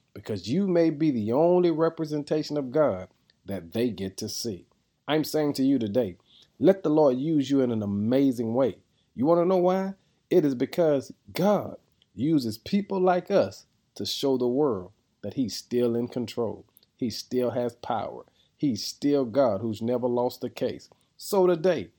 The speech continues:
there's an emergency opportunity for you and I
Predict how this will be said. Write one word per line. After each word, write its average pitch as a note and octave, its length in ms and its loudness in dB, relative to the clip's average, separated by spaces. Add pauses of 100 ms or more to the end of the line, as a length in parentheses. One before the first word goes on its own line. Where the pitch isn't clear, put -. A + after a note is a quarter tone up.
(240)
there's D#3 240 2
an B2 80 -2
emergency E3+ 760 0
opportunity E3 800 -2 (360)
for G#2 120 -8
you A#2+ 340 0
and C3 120 2
I F2+ 220 -4